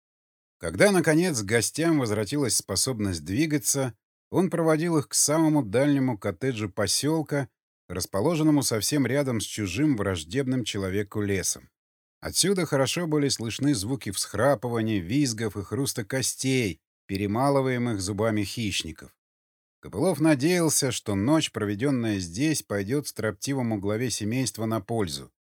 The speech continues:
Кстати, его фамилия была Игнатенко, и в бытность на земле он выполнял работу деревенского кузнеца. Это было пока все, что ему удалось выяснить о новоприбывших.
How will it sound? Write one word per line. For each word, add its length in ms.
Кстати, 380
его 220
фамилия 500
была 340
Игнатенко, 760
и 120
в 60
бытность 440
на 100
земле 460
он 220
выполнял 520
работу 460
деревенского 680
кузнеца. 760
Это 240
было 220
пока 280
все, 320
что 180
ему 260
удалось 420
выяснить 580
о 80
новоприбывших. 960